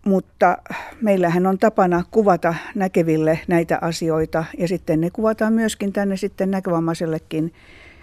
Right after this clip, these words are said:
Mutta uskoisin, että täälläkin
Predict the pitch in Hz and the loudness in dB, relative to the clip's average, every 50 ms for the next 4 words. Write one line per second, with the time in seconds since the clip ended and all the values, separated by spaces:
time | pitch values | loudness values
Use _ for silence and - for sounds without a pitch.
0 | - - - 196 190 185 - - - 208 - - - - - - - - - - | -20 -8 -2 -2 -2 -2 -2 -2 -2 -2 -2 -2 -6 -12 -20 -20 -20 -20 -20 -6
1 | - 226 220 - - - 175 165 170 - 214 190 - - 190 185 - 185 - - | -4 -4 -4 -4 -2 0 2 2 2 0 -2 -2 -2 -2 -4 -2 -2 -2 0 2
2 | 196 185 175 175 165 160 - - 175 165 165 165 170 | 2 2 2 2 0 -2 -2 -2 -2 0 0 0 -2